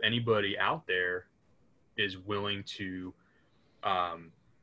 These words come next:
get free shipping for the year, uh, remainder of the year, if they can find the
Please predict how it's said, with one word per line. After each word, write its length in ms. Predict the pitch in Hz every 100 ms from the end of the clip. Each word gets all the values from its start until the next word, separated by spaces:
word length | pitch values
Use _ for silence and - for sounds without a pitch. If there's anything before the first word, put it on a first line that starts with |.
| - 113
get 180 | 107
free 200 | - 131
shipping 320 | 120 131 123 117
for 160 | 117
the 100 | 104
year, 480 | 98 95 98 107 123 _ _ - -
uh, 340 | 95 92 87 - 98
remainder 360 | 98 101 107
of 60 | 98
the 80 | 90
year, 280 | 90 107
if 80 | 113
they 120 | 95
can 160 | 90 92 -
find 320 | 95 95 95 92
the 320 | 90 87